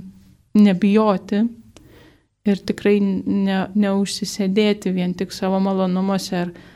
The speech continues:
ar kaip mes mėgstam bendruomenėj sakyt, dramose, savo vien tik tai dramose kažkokiose ir, ir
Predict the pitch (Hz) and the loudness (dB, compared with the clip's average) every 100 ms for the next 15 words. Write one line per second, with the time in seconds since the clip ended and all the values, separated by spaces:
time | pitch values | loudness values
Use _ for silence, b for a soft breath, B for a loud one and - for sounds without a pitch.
0 | B - 185 - 185 180 - 185 - 190 | B -6 -6 -4 -4 -2 -2 -4 -2 -2
1 | 185 185 190 180 - 190 175 190 170 185 | -2 0 0 -2 -2 -2 0 2 2 2
2 | 202 208 - 220 B B B B B - | -2 -4 -6 -6 B B B B B -8
3 | - 220 220 214 220 214 208 - 190 202 | 2 2 4 6 4 4 0 0 0 2
4 | 190 202 196 - - 202 - 190 196 196 | 0 0 -2 -4 -6 -4 -2 -2 -2 -2
5 | 190 196 185 185 190 196 185 | -2 -2 -2 -2 -2 -2 -2